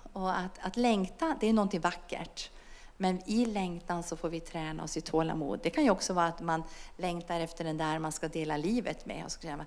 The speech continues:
"Ah, men när händer det? Det händer aldrig." Alltså det finns så mycket vi kan längta efter. Men ha fördrag med varandra i kärlek.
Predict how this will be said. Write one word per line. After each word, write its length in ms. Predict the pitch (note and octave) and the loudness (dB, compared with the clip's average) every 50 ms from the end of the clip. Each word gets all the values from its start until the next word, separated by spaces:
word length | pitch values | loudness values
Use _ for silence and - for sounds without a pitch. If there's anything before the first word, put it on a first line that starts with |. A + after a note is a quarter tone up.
| - - - - - - - | -12 -12 -14 -12 -12 -10 -6
"Ah, 240 | - - - - - - | -4 -4 -4 -6 -6 -4
men 280 | F3+ F3 E3 D#3+ D#3+ E3 - - - | -2 -2 -2 -2 -4 -8 -10 -10 -6
när 100 | - F#3 | -4 -4
händer 460 | F3+ - F3+ F#3+ F#3+ F#3 E3 D#3 D#3 | -2 0 0 2 2 2 2 0 -2
det? 80 | D3 D3+ | -2 -4
Det 100 | C#3+ E3 | -4 -4
händer 340 | E3 - E3+ E3+ E3 D#3+ D3+ | -4 -2 -2 -2 -2 -2 -4
aldrig." 480 | D3 C#3+ C#3+ C3+ C3 - B2 - - - - - - - - - - - | -4 -4 -6 -6 -8 -8 -8 -8 -10 -12 -16 -18 -18 -16 -18 -18 -16 -12
Alltså 160 | - - D3 | -8 -6 -4
det 40 | D#3 | -2
finns 240 | - F#3 E3+ - - | 0 0 2 4 4
så 160 | G3+ F3+ D#3+ | 4 4 4
mycket 360 | D3 C#3+ D3 C#3+ - - - | 2 -2 -4 -6 -6 -8 -8
vi 80 | - - | -8 -10
kan 200 | - - D3+ D3 | -8 -8 -6 -6
längta 320 | D3 C#3+ C#3+ C#3+ - - | -6 -6 -6 -6 -8 -8
efter. 360 | - - - - - - - - F3+ - - - - - - - - - - - - - - - - - - - - - - - - - - - | -10 -10 -12 -12 -14 -14 -14 -14 -16 -16 -16 -18 -18 -18 -18 -20 -20 -20 -20 -18 -18 -18 -16 -16 -16 -16 -16 -16 -16 -16 -16 -16 -18 -16 0 6
Men 180 | - B3 A#3+ | 8 10 10
ha 260 | A3+ A#3+ C#4+ D4 D4+ | 10 10 10 8 8
fördrag 600 | D4 - - C4+ - - G#3 G3+ G3 G3 G3 F#3+ G3 | 8 4 2 0 2 4 4 6 6 6 4 4 2
med 160 | G#3 G3 F#3+ | 0 2 4
varandra 560 | G3+ F#3+ F#3+ F#3 E3+ E3+ E3 E3 E3 E3 - | 4 4 4 4 2 0 0 -2 -2 -2 -2
i 80 | - E3+ | -4 -4
kärlek. 1000 | F3 - - - G#3 F3 D#3+ D#3 D#3+ - G#3+ G3 E3 - D#3 - - - - - | -4 -2 -2 -2 0 0 0 -2 -2 -2 -2 -4 -4 -6 -10 -12 -12 -14 -14 -14